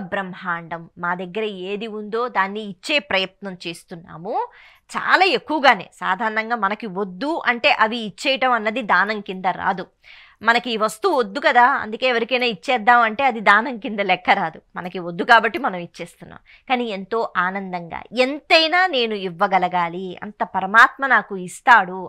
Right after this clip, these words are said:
అనే నమ్మకంతో మనం ఎప్పుడైతే అవతల వాళ్ళకి దానం చేస్తామో అది అసలైన దానం. మళ్ళీ తిరిగి ఏమీ ఆశించకుండా, నేను ఇలా చేస్తే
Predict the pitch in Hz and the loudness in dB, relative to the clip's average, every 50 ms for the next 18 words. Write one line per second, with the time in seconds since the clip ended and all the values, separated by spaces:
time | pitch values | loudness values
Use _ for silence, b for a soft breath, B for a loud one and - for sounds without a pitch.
0 | - 180 180 185 185 180 180 175 180 190 208 208 - 220 220 220 _ 269 320 349 | -8 -8 -8 -8 -10 -10 -12 -12 -4 -6 -4 -2 -2 -4 -4 -2 _ 2 2 4
1 | 311 269 214 208 202 190 180 - 196 165 175 165 _ - 269 320 415 B B B | 4 2 2 0 -4 -6 -8 -6 -6 -6 -6 -8 _ 0 0 0 0 B B B
2 | B B B - 202 208 214 - 240 233 220 202 196 185 180 190 185 214 185 175 | B B B 0 0 0 0 0 0 2 4 4 2 2 2 -2 -6 -8 -4 0
3 | 180 175 196 202 220 208 208 - - 175 170 - _ - 160 160 165 170 - - | 0 0 0 -2 -4 -8 -8 -10 -10 -10 -12 -10 _ -6 -6 -6 -6 -16 -16 -16
4 | - 180 202 - 196 170 - - 185 185 190 185 185 185 175 196 202 226 262 330 | -12 -12 -12 -12 -14 -18 -16 -14 -14 -14 -12 -12 -14 -14 -4 2 2 2 2 0
5 | - _ _ b b b b b b - 233 262 277 294 - 269 220 226 214 254 | -10 _ _ b b b b b b -2 0 0 0 -2 -2 -4 -4 -4 -2 0
6 | 226 214 214 240 269 - - 190 190 190 - 233 202 - - 202 _ 190 180 170 | 0 0 0 -2 -4 0 2 2 2 2 -4 -10 -10 -8 -10 -12 _ -12 -14 -12
7 | 165 175 - - 202 220 226 220 202 185 202 214 226 - 262 240 233 - - | -14 -14 -12 -8 -6 -4 -4 -4 2 6 6 6 6 6 0 -2 -2 0 0